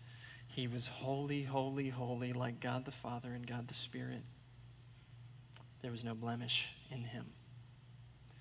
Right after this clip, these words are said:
Yet, Jesus Christ was treated like a wretch by dying on a cross so that you and I wouldn't have to bear the punishment of our wretchedness.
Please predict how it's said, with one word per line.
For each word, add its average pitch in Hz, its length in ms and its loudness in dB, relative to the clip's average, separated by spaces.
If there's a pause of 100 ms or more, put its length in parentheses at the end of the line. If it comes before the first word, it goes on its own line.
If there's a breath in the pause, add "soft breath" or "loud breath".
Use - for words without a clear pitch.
(640 loud breath)
Yet, 147 600 10 (1080 loud breath)
Jesus 147 340 6
Christ 147 380 10
was 131 100 2
treated 151 400 8
like 135 160 12
a 151 80 8
wretch 120 340 6
by 127 120 4
dying 123 320 8
on 123 80 8
a 123 60 6
cross 117 360 0 (100)
so 123 80 2
that 117 140 2
you 120 140 2
and 120 100 4
I 120 80 6
wouldn't 120 240 2
have 123 200 2
to 123 60 -10
bear 120 200 2
the 113 80 0
punishment 120 560 0 (100)
of 120 80 -2 (140)
our 117 200 2
wretchedness. 120 540 -4